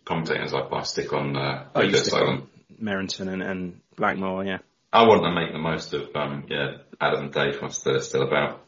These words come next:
Speaker 2: Yeah, that's good. That's
Speaker 1: But,
Speaker 2: good.
Speaker 1: uh, yeah, I mean, really, really cunning little one two there, um, and made it really easy to get behind the line.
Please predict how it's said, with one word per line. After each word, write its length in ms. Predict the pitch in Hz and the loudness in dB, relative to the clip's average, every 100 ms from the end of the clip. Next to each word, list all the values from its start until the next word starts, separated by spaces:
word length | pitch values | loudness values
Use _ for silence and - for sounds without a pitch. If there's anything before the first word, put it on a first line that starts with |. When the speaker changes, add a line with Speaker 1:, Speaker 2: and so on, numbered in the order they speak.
| _ _ | _ _
Speaker 2:
Yeah, 260 | 160 127 87 - | 4 6 6 0
that's 200 | 113 - | -4 -4
good. 220 | - - - _ _ _ _ - | -8 -10 -14 _ _ _ _ -8
That's 160 | - | 4
Speaker 1:
But, 160 | 123 - | 8 10
Speaker 2:
good. 40 | |
Speaker 1:
uh, 140 | 127 120 | 10 10
yeah, 320 | 135 - - - | 10 8 4 -2
I 80 | |
mean, 180 | 123 113 | -4 0
really, 360 | 120 117 98 87 | 0 0 -2 -2
really 320 | 104 92 80 | 0 0 -4
cunning 340 | - 92 82 | -4 -4 -2
little 220 | 82 82 80 | -4 -2 0
one 240 | 80 78 | -2 -2
two 240 | - 82 | -2 0
there, 360 | 73 71 71 - | 2 0 0 0
um, 460 | 73 73 71 71 69 | 2 4 2 -4 -6
and 360 | 71 67 65 - - _ _ | -6 -8 -8 -14 -18 _ _
made 200 | - 76 | -4 0
it 140 | 71 - | 0 2
really 260 | 78 85 73 | 2 4 2
easy 180 | - 67 | -2 -8
to 140 | - | -2
get 220 | 69 67 | 0 2
behind 320 | 65 67 65 67 | 0 0 0 2
the 60 | |
line. 360 | 69 67 67 | 2 0 -2